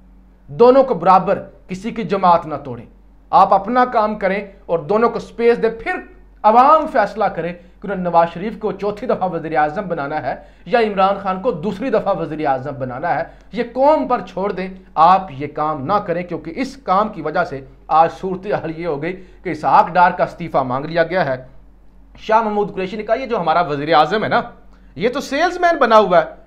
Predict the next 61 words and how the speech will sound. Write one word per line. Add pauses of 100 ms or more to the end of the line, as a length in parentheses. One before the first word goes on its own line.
(120)
ये
तो
आमों
की (200)
उधर
जाता
है,
ऐसा (100)
निशान
बना
के
दिखाता
है
तैयब
उर्दगान
को
कि
इतना
इतना
हमारा
बड़ा
आम
है,
इतना
इतना
बड़ा
आम
है।" (220)
कभी
किसी
को
कहता
है
कि
"मैं
आपको
आम
भिजवाऊंगा, (340)
हमारे
आम
बड़े
मीठे
हैं,
आपको
आम
भिजवाऊंगा।" (380)
तो
लिहाजा
उन्होंने
कहा,
"ये
तो
सेल्समैनशिप
क-,
कर
रहा
है,
सेल्समैन
बना
हुआ
है